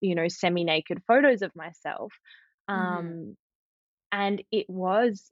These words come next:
Speaker 1: it was a really pivotal conversation because his insecurities came up and they were projected onto me of,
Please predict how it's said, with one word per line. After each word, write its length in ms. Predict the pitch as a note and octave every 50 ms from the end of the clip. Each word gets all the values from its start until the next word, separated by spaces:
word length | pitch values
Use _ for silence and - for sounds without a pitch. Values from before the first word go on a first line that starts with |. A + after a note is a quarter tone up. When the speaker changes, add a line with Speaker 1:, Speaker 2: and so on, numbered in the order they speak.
| _ _ _
Speaker 1:
it 140 | D#3+ E3 - -
was 260 | G3 G3+ G3+ G3 G3
a 100 | G3+ G3
really 340 | F#3+ F#3+ G3 G#3 A3 A#3+ A3+
pivotal 480 | - - G#3 G3+ G3+ G#3+ G#3+ G#3+ G#3
conversation 920 | G3 - - G3+ G3 F#3+ G3 F#3 - E3+ E3+ G#3 A3 - - G3 F#3 F3+ F3+
because 500 | F#3 F#3 F3+ - F#3+ F3+ F3+ F3+ F3 - _ - - - _ _ _ _
his 160 | G#3+ G#3+ -
insecurities 800 | - G#3 G3+ G3+ - A3 G#3+ - - G3 F#3 F#3 F3 F#3+ F#3+ F#3
came 280 | - - F#3+ F3+ F3 F3
up 140 | E3 F#3+ - -
and 140 | G3 F#3+
they 100 | F#3 F3 F3
were 100 | F3 E3+
projected 560 | - - F#3+ F3+ - E3+ F3+ - - F#3+ F#3
onto 300 | F3 F3 F3+ - - F#3
me 300 | F3+ F3 E3+ F3+ F#3+ F#3
of, 180 | F3 E3+ E3+